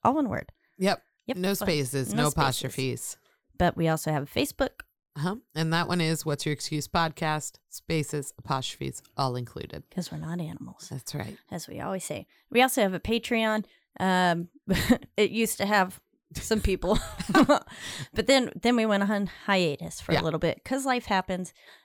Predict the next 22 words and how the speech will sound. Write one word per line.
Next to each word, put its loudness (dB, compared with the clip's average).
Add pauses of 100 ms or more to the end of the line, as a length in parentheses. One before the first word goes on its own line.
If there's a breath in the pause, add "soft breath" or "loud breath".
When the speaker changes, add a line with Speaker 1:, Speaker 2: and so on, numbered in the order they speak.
(140 loud breath)
Speaker 1:
And -4 (140)
that's -2
our -4
business, -6
not -6
yours. -10
So -6
Speaker 2:
Yeah. 0 (300)
Speaker 1:
don't 0
expect -6
an -4
answer -10
for -4
Speaker 2:
Eat 4
Speaker 1:
it. 0
Speaker 2:
it. -20 (200)
Speaker 1:
Yeah. -8 (580 soft breath)
Uh, 4
but 6
we 4
did 4
lose 4